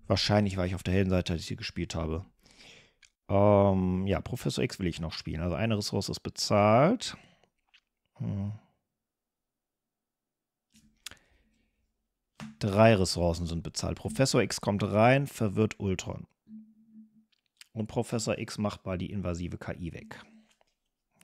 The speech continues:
So. Dann hat er noch zwei Lebenspunkte.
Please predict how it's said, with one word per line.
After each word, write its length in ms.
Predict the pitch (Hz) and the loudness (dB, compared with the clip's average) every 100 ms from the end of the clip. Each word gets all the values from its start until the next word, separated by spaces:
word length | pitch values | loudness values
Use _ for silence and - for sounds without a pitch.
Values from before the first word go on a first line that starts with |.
| - 147 | -14 -8
So. 160 | 85 - _ _ _ _ _ _ _ _ _ _ _ - - - - _ _ _ - | -8 -10 _ _ _ _ _ _ _ _ _ _ _ -20 -20 -20 -20 _ _ _ -6
Dann 200 | 90 87 | -2 -2
hat 140 | 87 | -2
er 60 | 90 | -2
noch 200 | 82 - | -4 -6
zwei 260 | - 82 | -8 -6
Lebenspunkte. 640 | 82 82 - - - - | -6 -8 -12 -14 -14 -16